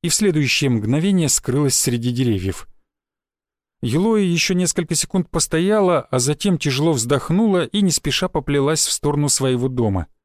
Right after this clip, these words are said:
Видимо, скоро ей придется ждать визита влюбленной дриады,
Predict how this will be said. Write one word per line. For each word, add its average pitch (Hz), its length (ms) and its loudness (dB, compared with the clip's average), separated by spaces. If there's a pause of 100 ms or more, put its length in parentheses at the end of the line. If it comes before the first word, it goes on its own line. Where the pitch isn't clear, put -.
(680)
Видимо, 196 340 2
скоро 190 300 0
ей 175 180 2
придется 170 480 0
ждать 156 320 -2
визита 165 480 0
влюбленной 156 580 2
дриады, 127 680 0